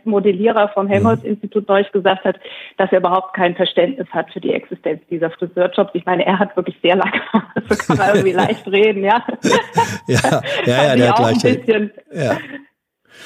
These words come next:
Speaker 2: Also
Speaker 1: schwurbelig.
Speaker 2: ich, ich
Speaker 1: Na
Speaker 2: hab,
Speaker 1: gut.
Speaker 2: ich hab großes Verständnis für alle Friseurjobs. Es kann sich nicht jeder lange Haare, vor allem mit ungezügeltem Wachstum, äh, leisten. Bei manchen, <laughs> manche kleidet das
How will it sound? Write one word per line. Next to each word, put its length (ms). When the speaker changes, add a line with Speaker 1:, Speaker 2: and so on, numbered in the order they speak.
Speaker 2:
Also 220
Speaker 1:
schwurbelig. 240
Speaker 2:
ich, 100
ich 100
Speaker 1:
Na 80
Speaker 2:
hab, 140
Speaker 1:
gut. 100
Speaker 2:
ich 140
hab 180
großes 360
Verständnis 580
für 100
alle 180
Friseurjobs. 880
Es 120
kann 200
sich 320
nicht 380
jeder 280
lange 340
Haare, 360
vor 180
allem 160
mit 160
ungezügeltem 920
Wachstum, 680
äh, 220
leisten. 640
Bei 160
manchen, 480
<laughs> 340
manche 260
kleidet 540
das 240